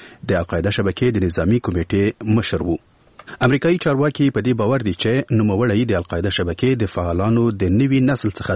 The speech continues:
دی. الخالدي تر دوه زره یولسم کاله پورې د القاعده شبکې د مرکزي شورا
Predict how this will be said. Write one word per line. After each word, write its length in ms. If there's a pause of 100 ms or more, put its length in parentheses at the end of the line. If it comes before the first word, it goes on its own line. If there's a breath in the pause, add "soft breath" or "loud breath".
دی. 100 (680 loud breath)
الخالدي 460 (180)
تر 180
دوه 140
زره 460
یولسم 440 (100)
کاله 280
پورې 680
د 80
القاعده 360
شبکې 400
د 100
مرکزي 400
شورا 280